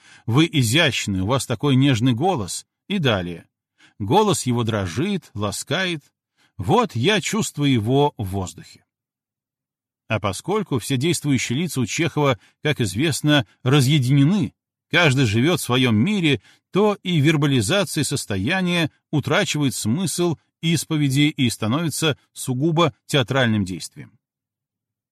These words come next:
Саморазыгрывание персонажа и есть его индивидуальная попытка спасения от страха. Она конструирует в сознании героя пространственную проекцию его личности, его идеальное «я»,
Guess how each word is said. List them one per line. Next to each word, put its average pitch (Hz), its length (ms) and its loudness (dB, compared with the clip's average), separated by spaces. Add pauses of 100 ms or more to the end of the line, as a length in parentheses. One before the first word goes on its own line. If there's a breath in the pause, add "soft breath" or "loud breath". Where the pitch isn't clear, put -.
(260)
Саморазыгрывание 165 840 2
персонажа 143 600 0
и 156 140 -4
есть 123 420 -4
его 113 440 -2 (200)
индивидуальная 131 800 2
попытка 147 540 -4
спасения 127 640 -2
от 107 80 -6
страха. - 460 -8 (680 soft breath)
Она 156 340 2
конструирует 180 840 0
в - 60 -16
сознании 143 500 2
героя 160 460 0 (200 soft breath)
пространственную 151 800 0
проекцию 151 560 0
его 131 260 2
личности, 151 720 -4 (340 soft breath)
его 117 380 2
идеальное 127 640 2
«я», 110 360 -2